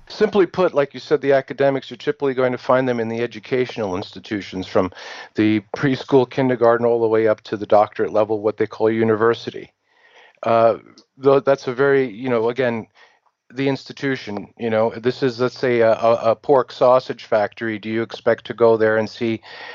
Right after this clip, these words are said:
uh, millions of gallons of strawberry ice cream being made? No, you're gonna be seeing slaughtered pigs. So this is the academia, for example. And if you study the history of academia, you'll see it as another one of these tools. Uh, uh,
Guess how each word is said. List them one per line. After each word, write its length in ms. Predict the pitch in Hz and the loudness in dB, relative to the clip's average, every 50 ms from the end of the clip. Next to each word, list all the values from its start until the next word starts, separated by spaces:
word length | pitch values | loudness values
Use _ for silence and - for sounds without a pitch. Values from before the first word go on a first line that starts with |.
| - - - | -20 -10 -2
uh, 280 | - 107 107 107 - 60 - - | 2 2 2 2 0 -2 -10 -16
millions 580 | - - - 120 117 117 117 117 113 113 107 104 | -18 -12 -6 -2 0 2 2 2 2 0 -2 -4
of 120 | 104 98 | -6 -2
gallons 420 | 107 113 110 110 107 110 107 104 107 | 2 2 4 4 4 4 2 0 -6
of 80 | 101 | -12
strawberry 480 | - - - 117 113 107 107 107 113 113 | -14 -4 0 0 0 2 2 2 2 2
ice 200 | 123 139 139 - | 2 0 -2 -4
cream 220 | - - 107 101 | -8 -8 -8 -8
being 300 | 95 98 95 95 95 95 | -8 -12 -14 -14 -16 -16
made? 260 | - - - - _ | -18 -18 -20 -18 _
No, 300 | 123 127 135 117 95 - - | -2 0 0 0 0 -2 -6
you're 140 | 104 113 110 | -12 -8 -6
gonna 200 | 110 110 110 113 | -4 -4 -4 -6
be 140 | 113 113 | -6 -10
seeing 300 | 110 - - 123 117 113 | -12 -8 -6 -4 -4 -4
slaughtered 500 | 107 - - 117 110 113 113 110 107 101 | -6 -2 2 4 4 6 4 2 0 -4
pigs. 480 | _ - 147 135 110 90 - - - - _ _ _ _ - - - - - - | _ -4 0 0 0 -2 -4 -10 -20 -20 _ _ _ _ -20 -20 -20 -20 -20 -20
So 200 | - - 120 117 | -4 -2 0 0
this 200 | 123 127 123 - | 0 0 -2 -4
is 120 | 127 117 | -8 -8
the 160 | 110 117 120 117 | -4 0 0 0
academia, 640 | 113 110 - 120 113 127 139 135 113 98 92 87 | 0 0 -4 -10 -8 -6 -6 -4 -4 -4 -4 -6
for 180 | - - - 104 | -6 -4 -6 -6
example. 640 | 104 98 - 101 101 101 101 - 95 92 - - _ _ - - - - - _ | -6 -6 -4 -2 -2 -2 -4 -6 -10 -12 -12 -12 _ _ -20 -20 -20 -20 -6 _
And 120 | 110 113 | 0 0
if 120 | 104 - | 0 -2
you 60 | 120 110 | -8 -12
study 320 | - - 147 143 139 135 | -2 0 2 2 4 2
the 120 | 117 113 | 0 0
history 400 | 120 156 175 - - - 143 123 | -2 -2 -4 -6 -6 -2 0 0
of 100 | 113 104 | 2 2
academia, 480 | 110 107 104 - 110 101 110 110 110 110 | 2 2 2 0 -6 -6 -4 -2 -2 0
you'll 120 | 113 113 | 0 -2
see 220 | 117 - - 120 120 | -2 -2 0 0 2
it 80 | 110 | 2
as 120 | 107 110 110 | 2 0 0
another 300 | 113 107 110 110 107 107 | 2 2 4 4 2 0
one 220 | 107 107 110 110 | 2 2 2 2
of 120 | 107 101 98 | 2 -2 -4
these 200 | 107 101 - - | -6 -8 -8 -12
tools. 520 | - - 139 135 123 104 95 95 - - - - - - - - - - | -6 0 2 2 2 2 0 -4 -6 -10 -18 -20 -20 -18 -16 -16 -16 -8
Uh, 540 | - - 98 95 95 95 95 101 98 - - - - - | -2 2 4 4 4 4 4 2 0 -2 -6 -10 -12 -14
uh, 560 | - - 104 101 98 87 82 - 110 107 101 | -8 -2 0 0 0 0 0 0 0 0 0